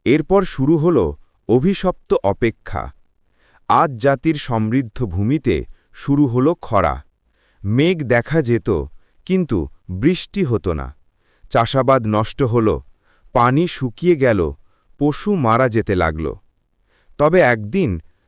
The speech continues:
দূরে দেখা গেল এক বিশাল কালো মেঘ। আদ জাতি আনন্দে চিৎকার করে উঠল, "এই তো বৃষ্টি, আমাদের দুঃখ শেষ।" কিন্তু না, ওটা ছিল আজাবের কালো মেঘ।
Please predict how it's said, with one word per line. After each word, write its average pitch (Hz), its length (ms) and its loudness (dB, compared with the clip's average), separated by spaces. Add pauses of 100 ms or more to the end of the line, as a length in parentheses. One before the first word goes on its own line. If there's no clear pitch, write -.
দূরে 147 380 4
দেখা 139 360 0
গেল 165 360 0 (260)
এক 120 220 -2
বিশাল 170 540 -2
কালো 110 380 2
মেঘ। 98 320 0 (840)
আদ 120 260 2
জাতি 101 600 -2 (320)
আনন্দে 185 560 2
চিৎকার 160 600 -2
করে 180 220 0
উঠল, 143 460 0 (440)
"এই 175 220 4
তো 208 180 2
বৃষ্টি, 127 640 0 (420)
আমাদের 175 460 4
দুঃখ 165 460 -4
শেষ।" 180 600 2 (560)
কিন্তু 180 360 2
না, 117 420 2 (500)
ওটা 123 260 2
ছিল 147 260 0 (120)
আজাবের 123 560 2
কালো 104 380 2
মেঘ। 95 380 0